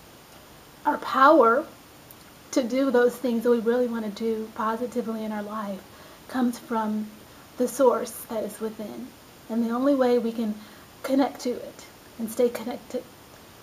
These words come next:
is to have that time. Have that time separated specifically for that purpose. And so join me,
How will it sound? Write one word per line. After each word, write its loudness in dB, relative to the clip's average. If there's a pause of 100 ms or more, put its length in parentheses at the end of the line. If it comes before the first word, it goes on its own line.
(280)
is 2
to -4 (280)
have -2
that -12
time. -10 (2250)
Have -2
that 0
time -6
separated -12 (1300)
specifically -6 (480)
for -2
that 0
purpose. -8 (1800)
And -2
so 8
join 4
me, 0